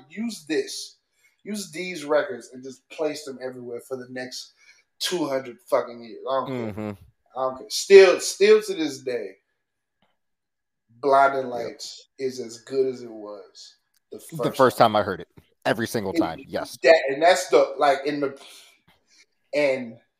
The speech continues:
Speaker 1: of this decade so far, that's, <laughs> that's my number one song of this decade so far, because every single time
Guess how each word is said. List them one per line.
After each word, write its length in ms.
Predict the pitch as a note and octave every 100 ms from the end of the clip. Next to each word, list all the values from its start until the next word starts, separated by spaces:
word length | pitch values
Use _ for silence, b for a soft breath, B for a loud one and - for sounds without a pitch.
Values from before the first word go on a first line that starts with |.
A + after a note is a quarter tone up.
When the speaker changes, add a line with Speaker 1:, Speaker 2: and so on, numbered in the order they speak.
| _
Speaker 1:
of 260 | C3+ C3 B2+
this 300 | - G3+ D#3+
decade 520 | E3 F3 G3 F3+ E3+
so 320 | - F3 F3
far, 540 | E3+ - E3 F#3 G#3 - - _ _ _ _ _ _
that's, 640 | D3+ D3 - - - - - -
<laughs> 80 | -
that's 300 | - - -
my 140 | E3 D3
number 220 | D#3+ D3
one 280 | C#3+ C#3 C3
song 260 | C#3+ C3+ - _ b b b b b _ -
of 180 | C#3 C#3
this 260 | D#3+ C#3+
decade 380 | D3+ D3+ D3 C3+
so 200 | D3+ C#3+
far, 220 | C#3+ C3+
because 340 | B2 B2+ B2 - C3
every 460 | D3+ D#3+ F#3+ F#3+ F#3
single 600 | - - E3 E3 D#3 D3
time 360 | C#3+ D3 C3+